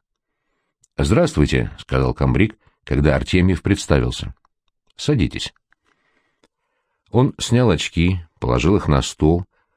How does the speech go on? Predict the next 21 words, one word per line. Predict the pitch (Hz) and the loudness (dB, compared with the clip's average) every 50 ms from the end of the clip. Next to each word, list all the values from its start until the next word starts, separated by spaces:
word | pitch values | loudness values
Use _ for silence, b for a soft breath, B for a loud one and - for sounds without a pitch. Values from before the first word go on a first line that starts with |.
| _ _ _ _ _ _ _ _ | _ _ _ _ _ _ _ _
потер | - 69 - - 120 135 123 | 0 0 2 2 2 2 2
тыльной | - - - 123 120 113 104 90 | 0 0 0 2 2 4 2 2
стороной | 82 - - 90 90 87 90 90 82 | 0 0 0 2 2 4 4 2 2
большого | 73 78 80 78 - - 82 78 71 | 2 2 0 0 0 0 0 0 2
пальца | - 85 78 73 69 - 73 | 2 0 0 0 0 -2 -4
переносицу, | 64 - 73 73 71 71 71 69 69 67 - 85 78 - - - 85 - _ _ _ _ _ _ _ _ _ _ _ _ _ _ _ _ | 0 2 2 2 2 2 2 2 0 0 -2 -4 -4 -4 -6 -8 -8 -8 _ _ _ _ _ _ _ _ _ _ _ _ _ _ _ _
молча | - - 82 120 165 160 - 147 | 2 4 4 4 4 2 0 0
посмотрел | - 131 113 - 113 104 92 95 117 110 | 0 0 0 2 2 2 2 2 2 2
на | 95 87 82 | 2 2 2
Артемьева | 78 71 - - 78 76 76 78 85 92 104 104 - - - | 0 -2 -2 0 2 2 4 4 2 0 0 -2 -4 -6 -4
и, | 69 67 64 58 - - _ - | -2 -2 -2 -2 -4 -8 _ -12
снова | - - - 82 82 76 69 67 65 - | -10 -2 2 4 4 4 4 2 0 0
надев | 64 71 73 69 69 69 - 69 | 0 0 2 2 2 0 0 0
очки, | 62 - - - - 120 123 - _ _ _ _ _ _ _ _ _ _ _ _ _ - | -2 -2 -4 -4 -2 -4 -4 -4 _ _ _ _ _ _ _ _ _ _ _ _ _ 2
на | 135 143 | 4 4
несколько | 117 147 - 180 165 165 151 127 | 4 4 2 0 0 2 2 2
минут | 120 107 117 147 135 - | 4 4 2 0 0 0
углубился | 120 98 90 90 90 80 85 104 117 - - 135 131 104 | 0 0 2 2 2 4 4 2 2 0 0 0 0 2
в | 92 | 2
личное | 90 98 87 - - 110 117 110 | 0 0 -2 0 0 2 2 2
дело. | 92 87 76 62 58 52 - - | 2 2 0 0 0 -4 -8 -14